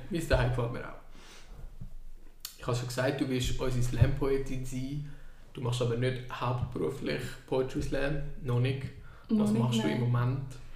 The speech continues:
Speaker 2: Ich studiere im Moment Volkswirtschaft an der Uni Zürich und noch im Nebenfach Geschichte,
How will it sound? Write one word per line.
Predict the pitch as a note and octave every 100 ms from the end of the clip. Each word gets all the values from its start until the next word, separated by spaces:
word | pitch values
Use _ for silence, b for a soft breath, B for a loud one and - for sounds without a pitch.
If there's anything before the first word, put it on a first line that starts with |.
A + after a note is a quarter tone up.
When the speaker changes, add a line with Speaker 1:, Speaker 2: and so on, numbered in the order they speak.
| B B B B -
Speaker 2:
Ich | A3+ A#3
studiere | - A3+ A3 G#3
im | G3+
Moment | G3 F#3+ F#3 F#3
Volkswirtschaft | - G3 G3 - A3 G#3+ A3 A3+ - -
an | -
der | -
Uni | F#3 F#3
Zürich | - G3 B3 C#4 - - -
und | G3+ F#3+ F#3 F#3
noch | F#3 F3+
im | F3+
Nebenfach | F3 F3+ F3 F3 - -
Geschichte, | - F3